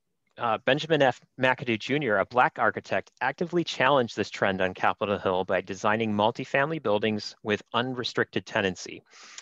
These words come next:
such as the Benmar Apartments on Twenty-third in nineteen fifty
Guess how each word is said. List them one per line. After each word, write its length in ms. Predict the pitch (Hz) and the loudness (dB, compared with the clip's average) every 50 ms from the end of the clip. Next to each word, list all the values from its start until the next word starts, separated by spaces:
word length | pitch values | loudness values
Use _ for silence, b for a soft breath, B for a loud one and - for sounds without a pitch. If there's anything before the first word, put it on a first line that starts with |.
| B B | B B
such 260 | - - 117 - - | -2 0 0 0 -2
as 80 | 117 - | -6 -8
the 80 | - | -6
Benmar 500 | 98 - 110 107 110 110 107 101 98 95 | 0 2 2 2 4 2 2 4 4 4
Apartments 520 | 92 - - 104 95 90 92 87 87 - 95 | 4 4 2 2 2 2 -2 -4 -4 -4 -6
on 80 | 90 | -6
Twenty-third 720 | - - - 101 98 95 92 - - 110 107 98 90 92 107 | -6 -6 -6 -4 -4 -4 -6 -4 0 2 2 2 2 0 -2
in 260 | 135 - 98 92 92 | -6 -6 -6 -2 0
nineteen 340 | 95 92 101 - - - 90 | 0 -2 -2 -2 -6 -10 -10
fifty 480 | - - 117 117 - - 90 87 95 | -2 0 0 0 0 -2 -8 -10 -10